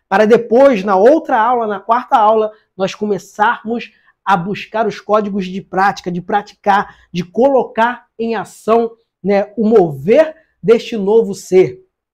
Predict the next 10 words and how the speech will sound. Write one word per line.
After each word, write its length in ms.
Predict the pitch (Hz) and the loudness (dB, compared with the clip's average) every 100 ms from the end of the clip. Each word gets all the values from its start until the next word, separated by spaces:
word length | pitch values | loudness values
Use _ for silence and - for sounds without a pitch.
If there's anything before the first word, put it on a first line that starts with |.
| _ _ _ _ 160 | _ _ _ _ -2
Amém? 460 | 208 302 - - _ _ 180 | 0 0 -2 -14 _ _ -4
Esta 440 | 240 254 - 240 | -2 -2 -4 -6
foi 200 | 240 240 | 0 0
a 60 | - | 0
segunda 420 | 220 185 269 254 | -6 -6 0 2
aula 400 | 190 220 247 240 | 4 2 2 -2
do 100 | 233 | -4
nosso 340 | 220 240 220 | -6 -6 -10
curso, 640 | - 220 269 254 - - - _ _ _ _ | -6 0 0 -2 -8 -14 -14 _ _ _ _
é 280 | 185 190 170 | -2 -2 -2